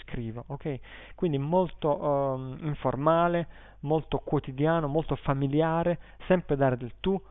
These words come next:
paragrafi brevissimi, ehm, scrivere come parleresti. Non ci, non ci sono libri particolari che ti potrei consigliare su come imparare, ehm,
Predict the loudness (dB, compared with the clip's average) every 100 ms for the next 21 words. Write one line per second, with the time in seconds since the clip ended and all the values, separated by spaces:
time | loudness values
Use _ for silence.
0 | -6 0 4 4 4 2 -2 0 0 -2
1 | -2 -4 -2 -6 -16 -20 -12 0 2 4
2 | 2 2 0 -2 -6 -8 -8 -4 0 2
3 | 4 2 -2 -4 0 0 0 -2 -4 -10
4 | -14 -16 -20 -6 0 0 0 -2 -2 0
5 | 2 4 4 4 4 4 0 0 -2 4
6 | 4 4 -2 -6 -6 -2 0 0 -2 -2
7 | 2 2 2 -2 -4 -2 0 -2 0 4
8 | 4 2 -2 -10 -16 -16 -16 -4 2 4
9 | 4 0 -2 -8